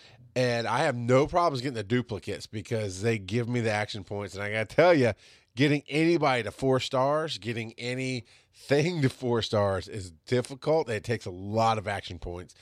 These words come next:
So I'm all for send me duplicates. Let me get the action points. I'm good with that. So I'm okay <laughs> with the randomness 'cause that's what benefited Agent Titus and myself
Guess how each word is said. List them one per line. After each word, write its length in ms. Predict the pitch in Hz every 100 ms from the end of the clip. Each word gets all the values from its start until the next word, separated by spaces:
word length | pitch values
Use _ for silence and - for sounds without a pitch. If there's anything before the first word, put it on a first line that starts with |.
| - -
So 140 | - 117
I'm 200 | 117 135
all 160 | 143
for 420 | 135 143 127 107 113
send 340 | - 127 127
me 120 | 123
duplicates. 680 | 95 110 107 113 127 123 - - - -
Let 260 | 101 120
me 120 | 120 117
get 140 | 107
the 60 | 104
action 300 | 101 - 95
points. 380 | 101 98 90 -
I'm 240 | 107 104
good 240 | 85 98 87
with 280 | 87 85
that. 320 | 95 98 90 - - - _ _ _ _ _ _ _ -
So 480 | - - 139 135 117 - - - _ _ _ _ _ -
I'm 260 | 151 202
okay 340 | 269 - 170 226
<laughs> 0 |
with 220 | - -
the 100 | 135
randomness 640 | 107 107 101 95 92 85
'cause 160 | 117 101
that's 300 | 123 151 -
what 320 | 131 151 - _ _
benefited 540 | 104 220 247 - 123 101 -
Agent 320 | 113 107 107
Titus 380 | 104 101 107 117
and 100 | 113
myself 600 | 127 - 185 - -